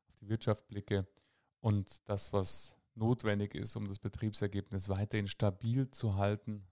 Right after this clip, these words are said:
beziehungsweise was noch mehr möglich ist oder notwendig ist, um es auszubauen?“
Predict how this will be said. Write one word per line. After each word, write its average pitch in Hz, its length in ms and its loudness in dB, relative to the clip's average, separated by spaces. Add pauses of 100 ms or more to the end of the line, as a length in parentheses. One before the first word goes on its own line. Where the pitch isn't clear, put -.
(120)
beziehungsweise 101 840 0
was 95 160 -2
noch 113 320 8
mehr 113 220 4
möglich 110 480 2
ist - 240 -6
oder 104 140 0
notwendig 110 640 0
ist, 107 140 -2
um 107 80 -4
es 101 120 -6
auszubauen?“ 117 760 0